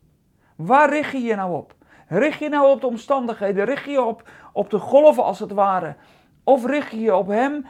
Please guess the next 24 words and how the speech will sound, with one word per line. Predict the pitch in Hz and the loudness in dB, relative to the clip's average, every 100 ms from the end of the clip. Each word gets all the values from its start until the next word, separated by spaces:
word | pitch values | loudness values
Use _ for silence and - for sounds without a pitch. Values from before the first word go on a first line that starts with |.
| - | -14
die | - 226 | -4 2
jou | 240 226 | 4 6
over | 214 208 | 4 4
het | 185 | 0
water | 214 269 262 | 0 0 0
laat | 247 226 | -2 -2
lopen? | 220 240 247 147 127 _ _ _ _ _ _ _ _ _ _ _ _ _ _ _ _ _ | 2 2 0 -6 -12 _ _ _ _ _ _ _ _ _ _ _ _ _ _ _ _ _
Besef | - 185 - 320 262 | -6 -6 -2 -4 -4
je | 165 147 - _ _ _ | -8 -16 -18 _ _ _
dat | - 220 240 | -2 0 0
je | 220 | -4
focus | - 294 302 - 180 - - _ _ | 2 6 6 4 -8 -10 -20 _ _
zo | 147 175 294 285 | -8 4 6 6
belangrijk | 226 220 240 254 254 254 | 4 4 2 0 -4 -8
is? | 277 - - _ _ _ _ _ _ _ _ _ _ _ _ _ _ _ _ _ _ | -12 -14 -20 _ _ _ _ _ _ _ _ _ _ _ _ _ _ _ _ _ _
En | - 220 | -4 0
dan, | 262 269 269 - _ - | 2 0 -6 -14 _ -6
dan | 156 269 320 | 4 4 4
zal | 285 277 | 2 2
die | 233 | 2
laatste | 240 277 - 240 | 2 0 -2 -2
bazuin | 220 214 247 233 | 0 0 -2 -4
gaan | 240 | -6
klinken. | 233 254 233 139 - | -4 -4 -2 -6 -10